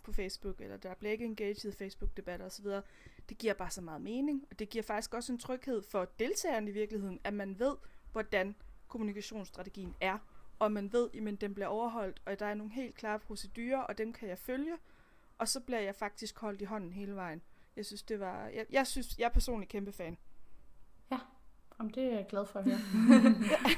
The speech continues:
Speaker 3: Det var som om, nogen havde tænkt over det.
Speaker 2: Ja. Ja, vi havde tænkt meget over det. Vi havde også mange debatter omkring, hvordan
Speaker 1: Ja.
Speaker 2: vi skulle gøre det. Øhm,
Speaker 1: Ja.
Speaker 2: og altså,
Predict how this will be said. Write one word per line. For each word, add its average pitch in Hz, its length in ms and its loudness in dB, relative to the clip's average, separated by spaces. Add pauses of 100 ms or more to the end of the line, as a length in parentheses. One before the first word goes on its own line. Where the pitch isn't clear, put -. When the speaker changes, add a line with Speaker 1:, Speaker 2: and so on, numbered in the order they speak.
(720)
Speaker 3:
Det 226 80 2
var 220 60 4
som 240 160 6
om, 240 100 10
nogen 233 200 10
havde 208 120 6
tænkt 214 240 4
over 190 140 6
det. 226 120 6 (100)
Speaker 2:
Ja. 233 300 10 (400)
Ja, 196 220 6 (100)
vi 214 120 4
havde 202 200 4
tænkt 190 200 -2
meget 175 180 4
over 175 80 4
det. 180 100 -2
Vi 185 60 -4
havde 180 140 0
også 175 160 -4
mange 175 180 0
debatter 202 320 2
omkring, 180 360 -2
hvordan 160 240 -4
Speaker 1:
Ja. 165 60 -6
Speaker 2:
vi 170 60 -8
skulle - 220 -10
gøre 160 220 -2
det. 175 160 -6 (100)
Øhm, 180 460 -4
Speaker 1:
Ja. 214 140 6 (920)
Speaker 2:
og 190 240 4 (720)
altså, 202 260 -2